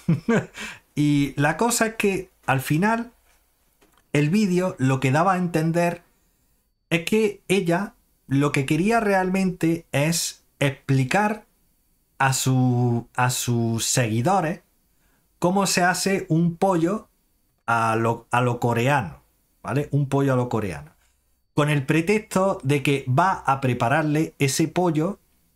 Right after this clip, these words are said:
a su novio Pablo, ¿vale? Pero realmente lo que pretende es un tutorial.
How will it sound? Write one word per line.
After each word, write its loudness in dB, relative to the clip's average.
a 2
su 0
novio 2
Pablo, -2
¿vale? -6
Pero 0
realmente 0
lo 0
que -2
pretende 0
es 2
un 0
tutorial. -6